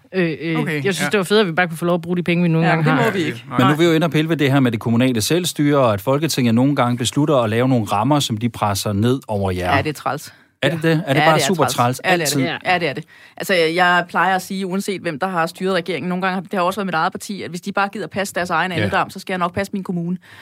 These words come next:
Speaker 3: Og vi kan sagtens administrere penge.
Speaker 1: Mm.
Speaker 3: Øh, jeg tror nu, budgetloven, den, den har gang på jord. Hvor meget må kommunerne bruge? For ellers så tror jeg, det stak af i Danmark under et. Men, øh, men, men jeg synes egentlig, at, øh, at det kan vi godt.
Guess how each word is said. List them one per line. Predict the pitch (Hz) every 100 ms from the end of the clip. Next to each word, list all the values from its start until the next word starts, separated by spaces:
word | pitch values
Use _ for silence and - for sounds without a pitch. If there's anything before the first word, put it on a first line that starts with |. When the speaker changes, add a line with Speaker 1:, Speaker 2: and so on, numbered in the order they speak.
| - -
Speaker 3:
Og | 180
vi | 180
kan | 202
sagtens | - 156 - 214 - 185
administrere | 180 175 - 151 -
penge. | - 151 165 180 - - -
Speaker 1:
Mm. | 151
Speaker 3:
Øh, | 175 160
jeg | 190
tror | - 208
nu, |
budgetloven, | 202 196 202 196 185 101 180
den, | 170 165
den | 175 170
har | 190 170 139
gang | 165 143 -
på |
jord. | 185 170 190 - 165
Hvor | 165
meget | 147 170
må | 190
kommunerne | 175 185 170 190 190
bruge? | 165 175
For | 185
ellers | 151
så | 196
tror | - 185
jeg, | 135
det | 170
stak | 139 131
af | 131 180 -
i | -
Danmark | 170 147 170 185
under | 123 160
et. | 147 - - - -
Men, | 180 170 156
øh, | 151
men, | - 151 156
men | 151
jeg | 143
synes | - 180
egentlig, | 170 165 180
at, | 143 -
øh, | 156 139
at | 147 -
det | 165
kan | 139
vi |
godt. | 165 92